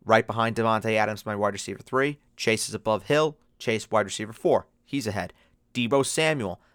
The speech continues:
I still have questions about Deebo Samuel. You know, he, he kind of moves a lot for me, but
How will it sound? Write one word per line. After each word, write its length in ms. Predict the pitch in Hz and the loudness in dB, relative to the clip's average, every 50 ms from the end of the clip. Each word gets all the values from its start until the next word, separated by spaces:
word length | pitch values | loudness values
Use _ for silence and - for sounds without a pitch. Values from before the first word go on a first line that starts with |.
| _ _ _ | _ _ _
I 100 | - - | 0 0
still 300 | 156 - - - 233 254 | 0 0 -4 -4 -4 -2
have 180 | 185 196 196 - | -2 -4 -6 -6
questions 500 | - - 151 147 147 - - 151 160 156 | -4 -2 -2 -2 -2 -4 -10 -12 -12 -6
about 240 | 147 160 151 147 - | -2 -2 -2 -2 -4
Deebo 300 | 147 156 151 160 151 143 | -6 -6 -4 -4 -4 -4
Samuel. 540 | - - 151 151 151 156 160 160 165 - _ _ _ _ _ _ _ | -4 -4 -4 -4 -4 -4 -8 -8 -8 -10 _ _ _ _ _ _ _
You 100 | - 127 | -6 -6
know, 100 | 107 78 | -4 -4
he, 180 | 113 - - - - | -6 -8 -12 -14 -14
he 200 | - - 143 - | -12 -10 -10 -10
kind 280 | - - 147 151 147 | -6 -4 -2 -2 -2
of 100 | 143 127 | -2 -4
moves 420 | 117 117 120 123 127 131 127 117 127 | -4 -2 -2 0 0 0 -2 -2 -4
a 60 | 113 | -4
lot 420 | 90 87 95 101 95 104 - - _ | -4 -4 -4 -4 -4 -4 -8 -12 _
for 140 | - - 156 | -10 -8 -6
me, 320 | 151 160 160 165 160 151 _ _ _ _ _ _ _ - | -4 -4 -6 -6 -8 -12 _ _ _ _ _ _ _ -2
but 180 | 123 - - | -2 -2 -2